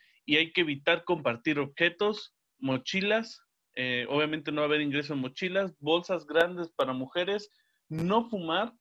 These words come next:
en caso de presentar algún signo o síntoma de infección respiratoria, el aficionado no debe asistir al estadio.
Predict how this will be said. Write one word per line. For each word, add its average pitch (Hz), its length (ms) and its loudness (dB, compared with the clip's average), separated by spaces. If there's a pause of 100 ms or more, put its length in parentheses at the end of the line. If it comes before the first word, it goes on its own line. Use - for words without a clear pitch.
(380)
en 143 200 -2
caso 185 240 4
de 196 100 2
presentar 160 560 4
algún 175 680 2
signo 175 680 -2
o 131 120 -4
síntoma 160 800 -4
de 127 140 -4
infección 143 840 0
respiratoria, 156 920 0 (560)
el 135 240 2
aficionado 147 760 2
no 160 440 0
debe 190 300 4
asistir 139 500 -2
al 151 160 2
estadio. 156 520 0